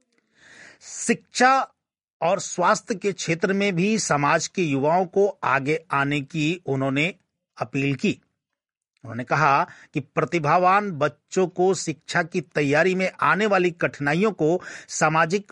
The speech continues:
स्तर पर सहयोग कर उसे दूर करने का प्रयत्न किया जाना चाहिए, ताकि आर्थिक रूप से कमजोर बच्चे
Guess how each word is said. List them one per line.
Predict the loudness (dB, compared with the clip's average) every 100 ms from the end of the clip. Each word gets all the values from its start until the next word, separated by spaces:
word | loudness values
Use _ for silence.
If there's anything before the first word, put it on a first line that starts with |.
| -4
स्तर | -4 0 -2
पर | 0 -4
सहयोग | -2 -4 -2 2 2 2
कर | -6 -8 _ _ _ _
उसे | -10 -4 -4
दूर | 0 0 0
करने | 2 0 0
का | 0 0 0 -6 _
प्रयत्न | 0 0 0 -2 -6
किया | -2 -2 0
जाना | 2 0
चाहिए, | 2 2 0 -6 _ _ _ _ _
ताकि | -10 -4 -2 -2 -6 -4
आर्थिक | 0 0 -2 -2 -2
रूप | -4
से | -4 -6
कमजोर | -2 -2 2 2 2
बच्चे | 0 0 0 0